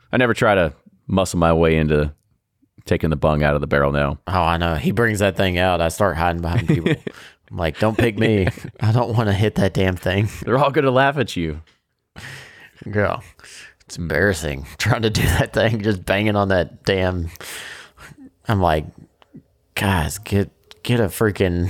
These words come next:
Speaker 2: <laughs> actuator," you know, the little
Speaker 1: Yeah.
Speaker 2: hand drill.
Speaker 1: Make it, make it easy. They make tools for this now.
Speaker 2: They can get one for, you sell one of these bottles, that's about what they
Speaker 1: <laughs> Yes,
Speaker 2: cost,
Speaker 1: there you
Speaker 2: so.
Speaker 1: go.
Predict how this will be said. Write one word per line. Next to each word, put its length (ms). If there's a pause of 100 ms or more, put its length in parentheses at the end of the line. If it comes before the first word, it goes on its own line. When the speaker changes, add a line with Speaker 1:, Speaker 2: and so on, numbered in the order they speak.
(120)
Speaker 2:
<laughs> 20
actuator," 920
you 100
know, 180 (560)
the 100
little 180
Speaker 1:
Yeah. 100
Speaker 2:
hand 160
drill. 320
Speaker 1:
Make 180
it, 140
make 140
it 80
easy. 240
They 120
make 200
tools 260
for 120
this 200
now. 300 (600)
Speaker 2:
They 160
can 160
get 200
one 280
for, 280 (120)
you 160
sell 240
one 200
of 80
these 140
bottles, 400
that's 160
about 220
what 100
they 160
Speaker 1:
<laughs> 0
Yes, 80
Speaker 2:
cost, 160
Speaker 1:
there 280
you 40
Speaker 2:
so. 40
Speaker 1:
go. 260